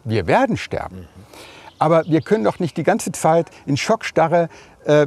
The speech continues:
dieses Mantra vor uns her, äh, sch-, jammern und schreien, äh, der Tod bedroht uns und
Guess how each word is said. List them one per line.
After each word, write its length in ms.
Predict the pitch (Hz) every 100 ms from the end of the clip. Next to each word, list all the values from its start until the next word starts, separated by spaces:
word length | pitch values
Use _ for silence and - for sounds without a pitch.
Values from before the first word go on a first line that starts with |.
| 143
dieses 680 | 147 - 135 180 170 -
Mantra 520 | 135 131 165 240 190 170
vor 240 | - 185
uns 220 | 170 -
her, 360 | 160 180 185 175
äh, 200 | 135 143
sch-, 260 | - - 180
jammern 460 | 165 165 190 175 165
und 160 | 156 143
schreien, 380 | 151 156 160 151 - - -
äh, 240 | 147 147 -
der 220 | 147 160 -
Tod 360 | - 277 277
bedroht 420 | 147 123 110 113
uns 360 | 123 131 240 - - -
und 280 | - 170 -